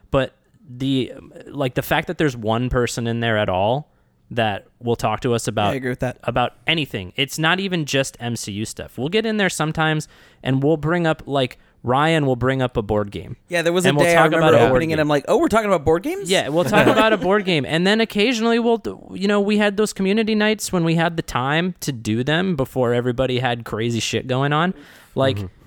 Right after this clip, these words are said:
Speaker 1: just to be able to interact with those people a little bit more. Um, a-, and it's just cool that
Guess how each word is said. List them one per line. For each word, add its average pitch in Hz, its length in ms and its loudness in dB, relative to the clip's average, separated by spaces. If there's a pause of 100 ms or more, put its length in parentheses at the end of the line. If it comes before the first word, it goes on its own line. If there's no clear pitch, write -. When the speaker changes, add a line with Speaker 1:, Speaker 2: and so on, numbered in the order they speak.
(180)
Speaker 1:
just 156 240 -4
to 170 80 -2
be 151 180 0
able 156 220 2
to 131 140 -4
interact 135 420 0
with 139 100 -6
those 135 180 -2
people 131 300 -2
a 117 80 2
little 120 160 2
bit 110 160 -2
more. 113 500 -2 (140)
Um, 98 480 -6 (400)
a-, 120 180 -8
and 143 80 -2
it's 139 160 -4
just - 280 -6
cool 123 480 0
that 95 320 -4